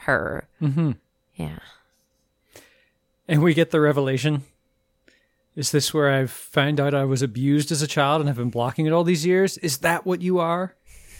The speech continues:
Speaker 2: You weren't abused as a child, Barbara. Your childhood was dull, quiet, and boring. You had two dull parents and a dull house, and an overactive imagination. That worried your parents. You'd make up stories, seek out books of witches and ghosts,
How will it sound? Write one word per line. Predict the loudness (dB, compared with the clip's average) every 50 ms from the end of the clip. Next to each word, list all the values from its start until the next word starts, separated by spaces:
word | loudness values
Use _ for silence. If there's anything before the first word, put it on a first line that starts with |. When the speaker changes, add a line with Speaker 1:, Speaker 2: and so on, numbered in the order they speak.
| -20 -20 _ -8
Speaker 2:
You | -6 -4
weren't | -2 -2 0 0
abused | -2 -2 0 0 2 2 0 0 -2 -4
as | -6 -6
a |
child, | -6 -4 -2 -2 -2 -2 -2
Barbara. | -2 -2 -2 -2 -2 -4 -4
Your | -4 -4
childhood | -4 -2 -2 -2 -2 -2 -4 -6 -6
was | -6 -8 -2
dull, | 0 2 2 2 2 0 -2
quiet, | -4 -2 -2 -2 -2 -2 -2 -2
and | -4 -4 -4
boring. | -4 -6 -8 -8 -10 -10 -12 -12 _ -6
You | -4 -2
had | -2 -4 -4
two | -2 -2 -2 0
dull | 2 2 2 2 2
parents | 0 -2 -2 -2 -2 -2 -4 -2
and | -2 -2
a | -2
dull | -2 -2 -2 -2 -2
house, | -2 -4 -6 -8 -8 -8 -10 -10 -10 -12 _ _ _ _ -8
and | -6 -4 -4
an | -4 -6 -6
overactive | -6 -6 -4 -4 -4 -4 -6 -8 -8 -8 -6 -4
imagination. | -4 -4 -4 -4 -4 -4 -4 -4 -4 -4 -4 -6 -8 -10 -10 -12 _ _ _ _ _ _ _ _ _ _ _ _ _ _ _ -4
That | -2 -2 -2 0
worried | 0 2 4 4 4 2 2 0
your | -2 -4 -4
parents. | -4 -8 -8 -8 -10 -12 -14 -14 -14 -14 -16 -18 _ _ -6
You'd | -6 -4 -2
make | -2 0 0
up | -2 -2 -2
stories, | -2 0 0 2 2 2 2 2 0 0
seek | 0 -2 -2 0
out | -2 -2 -2 0
books | -2 -2 -2 0 -4
of | -4 -4 -4
witches | -6 -6 -4 -2 -2 -2 -2 -2 -4 -4
and | -6 -6 -4 -2
ghosts, | -2 -2 -2 -2 -4 -8 -10 -12 -14 -16